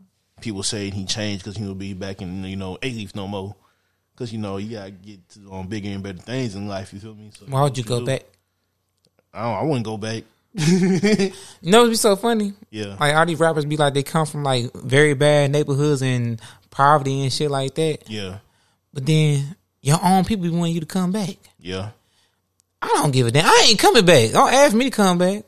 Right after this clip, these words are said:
Speaker 1: Hell yeah,
Speaker 2: I'll do
Speaker 1: yeah.
Speaker 2: some community service and
Speaker 1: He
Speaker 2: I
Speaker 1: said
Speaker 2: throw a
Speaker 1: that,
Speaker 2: couple dollars.
Speaker 1: yeah, he said that in the song called the, They Say. He said, and said how, you know, bullshit, how people, people be talking, bro, and all that shit.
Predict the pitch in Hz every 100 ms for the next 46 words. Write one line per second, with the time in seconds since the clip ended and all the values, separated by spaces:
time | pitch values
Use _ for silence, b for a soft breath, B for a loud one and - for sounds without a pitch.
0 | - 104 113 190 233 202 175 208 190 139
1 | 220 254 220 202 175 165 185 185 151 139
2 | 196 156 208 220 185 123 131 139 151 139
3 | 139 139 - 156 147 110 - 123 117 120
4 | 92 101 120 120 147 131 101 101 107 110
5 | 127 117 117 110 104 92 _ _ _ _
6 | _ _ - 117 117 107 113 113 107 107
7 | 104 _ _ _ _ - 123 98 90 110
8 | - 107 95 113 101 92 87 _ 110 87
9 | 90 - 104 90 90 90 90 87 85 85
10 | - 92 85